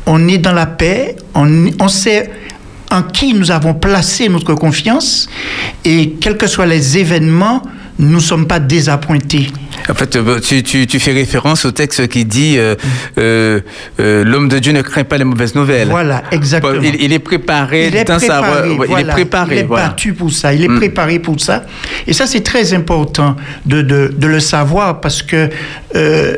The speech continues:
Speaker 1: et je me souviens un exemple dans, dans, euh, euh, Luc chapitre vingt-deux et le verset trente et un à trente-deux qui,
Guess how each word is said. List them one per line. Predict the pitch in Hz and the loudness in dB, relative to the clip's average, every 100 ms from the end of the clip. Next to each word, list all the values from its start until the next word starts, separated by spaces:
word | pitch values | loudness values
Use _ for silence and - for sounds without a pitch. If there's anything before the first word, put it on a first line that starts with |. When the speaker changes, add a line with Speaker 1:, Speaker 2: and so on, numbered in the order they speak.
| - | -2
Speaker 1:
et | 147 156 156 | 0 2 2
je | 151 | 2
me | 196 | 2
souviens | 202 - 190 233 202 | 0 0 0 2 2
un | |
exemple | 175 151 147 170 147 | 2 2 0 0 0
dans, | 151 147 143 131 135 139 - | 2 4 4 4 0 -4 -4
dans, | 151 143 147 139 135 | 0 2 4 4 4
euh, | 135 135 135 135 - - - - - - - - - | 4 2 0 0 0 -2 -4 -8 -10 -10 -8 -6 -2
euh, | 143 135 131 | 0 2 4
Luc | 143 147 | 4 2
chapitre | 143 - 147 - 151 - - 147 143 135 127 | 0 0 -2 0 -2 -2 -2 0 2 2 2
vingt-deux | 120 151 143 160 | 2 4 4 4
et | 147 | 2
le | 131 | 2
verset | 127 135 135 151 | 2 0 0 0
trente | 147 160 156 160 | 0 0 0 2
et | 151 | 2
un | 156 147 - - - - - | 2 0 -2 -6 -8 -6 -4
à | 139 | -2
trente-deux | 139 165 151 202 220 - - - - | 2 4 4 4 2 0 -4 -6 -4
qui, | 160 | 2